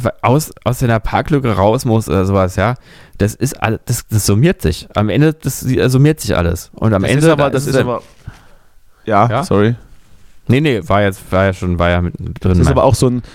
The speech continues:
Speaker 2: so ein deutsches Ding, dass halt hier Autofahren tatsächlich Krieg ist. Das ist wirklich so. Wenn man dann,
Speaker 1: Ja, ja.
Speaker 2: sobald man, sobald man über irgendeine Grenze fährt und dann allein schon Autobahn, äh, Geschwindigkeitsbegrenzungen, äh, dass du dann, dass du dann, ähm, Geschwindigkeitsbegrenzungen hast,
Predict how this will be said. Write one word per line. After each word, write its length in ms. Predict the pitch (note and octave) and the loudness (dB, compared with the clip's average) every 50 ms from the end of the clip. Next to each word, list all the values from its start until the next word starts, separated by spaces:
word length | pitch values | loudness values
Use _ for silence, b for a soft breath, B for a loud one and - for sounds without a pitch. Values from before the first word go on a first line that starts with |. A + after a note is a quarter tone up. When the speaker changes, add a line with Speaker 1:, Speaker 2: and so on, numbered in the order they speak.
| B | B
Speaker 2:
so 140 | B - B2 A#2+ | B -2 0 0
ein 100 | A#2+ A2+ | 0 2
deutsches 440 | B2 A#2+ B2+ - - B2+ A2 - | 2 2 2 2 0 -2 0 2
Ding, 180 | - A2 A2+ A2+ | 2 2 2 2
dass 160 | A#2 G#2+ - | 0 0 2
halt 180 | A#2 A#2 - - | 0 0 0 -2
hier 280 | - - - - - | -2 0 0 2 2
Autofahren 420 | A#2+ - - B2 - - A2+ A2 G#2+ | 2 2 0 0 0 2 0 2 2
tatsächlich 360 | - A#2 G#2 B2 A2+ G2+ - | 0 2 2 2 2 0 0
Krieg 200 | - - B2 - | -2 -4 -2 -2
ist. 200 | - - D#2 - | -2 -4 -4 -2
Das 100 | F2+ F2 | -2 -2
ist 140 | G2 F2+ F#2 | -2 -2 0
wirklich 260 | G2+ G#2+ - E2+ C2+ | -2 -2 0 -2 -4
so. 160 | - B1+ C#2 - B B B B B B B B - | -4 -4 -6 -8 B B B B B B B B -4
Wenn 80 | - G#2 | -2 0
man 80 | A2+ | 2
dann, 140 | A#2 B2 A#2+ | 2 2 2
Speaker 1:
Ja, 60 | G#2+ A2 | 2 2
ja. 160 | F#2+ E2+ - | 2 0 -2
Speaker 2:
sobald 380 | - - - A#3+ B3+ - A#3+ A#3+ | -2 -2 0 0 2 0 0 0
man, 180 | F3 E3 - - - A#3 A#3+ B3+ B3+ | -2 -2 -4 -4 -2 0 2 2 2
sobald 360 | B3 - A2+ C#3 D3+ D3+ - | 2 2 2 0 0 0 0
man 100 | D#3+ C#3 | -2 0
über 140 | C#3+ C#3 C3+ | 2 2 2
irgendeine 240 | D3 C#3+ C#3 C3+ B2 | 2 0 0 -2 -4
Grenze 420 | - - B2+ C3 D3 - C#3 A2+ | -2 -2 0 0 0 0 -2 -2
fährt 460 | - - A#2+ G#2 G#2+ A2 A2 - - - - - | 0 0 0 2 2 2 0 -4 -8 -20 -20 -8
und 160 | - - A2+ A2 | -4 -2 0 0
dann 160 | A2+ A2 A2 | 0 0 -2
allein 400 | - - A2 A2 A2 G#2+ A#2 B2+ | -2 -2 -2 0 2 0 0 0
schon 380 | - - A#2 A#2 A#2 A2+ - - - | -2 0 0 0 0 -2 -4 -4 -2
Autobahn, 600 | - A2 - - A#2 F#2+ A2 G#2 G#2 G2+ G#2 G2 - | -2 0 0 0 0 0 2 2 2 2 2 2 2
äh, 160 | - G2 G2 F2 - - | 0 0 0 0 -2 -4
Geschwindigkeitsbegrenzungen, 1300 | - - B2 C3 B2 - - - A2 G2+ - A2 G2 - G2+ G2+ G2+ F#2+ - G#2 G2+ G#2 G2 G2 G2 - - | -2 0 2 2 0 0 0 -2 -2 0 0 -2 -2 0 0 0 0 0 0 0 2 2 2 2 0 0 0
äh, 400 | - - E2+ F2+ F2+ F#2 F#2+ F#2+ G2 - b b b b b b b b b - - - - - - - - - | 0 0 2 2 2 4 2 2 0 -4 b b b b b b b b b -18 -20 -20 -20 -20 -20 -20 -8 -6
dass 120 | - G2 | -4 -2
du 60 | G#2+ G2 | 0 0
dann, 160 | F#2+ G2 F#2+ - - - | -2 -2 -6 -12 -14 -12
dass 140 | - G2+ - | -12 -10 -6
du 60 | G2+ | -4
dann, 120 | F#2+ F#2+ F#2+ - - - - | -4 -4 -4 -4 -6 -4 -4
ähm, 320 | F#2+ G2 F#2 F#2+ G2 F#2 - - | -2 -2 -2 -2 -2 -4 -4 -2
Geschwindigkeitsbegrenzungen 1080 | F#2+ - - A2+ A#2 G#2+ - - G2 - - G#2+ - - G2 G2 G2 - G2+ G2 F#2 F#2 | -2 0 0 0 -2 0 0 0 -2 0 -2 -4 -2 -2 -4 -4 -2 -2 -4 -2 0 0
hast, 240 | F2+ F#2+ - - | -2 -2 -4 -8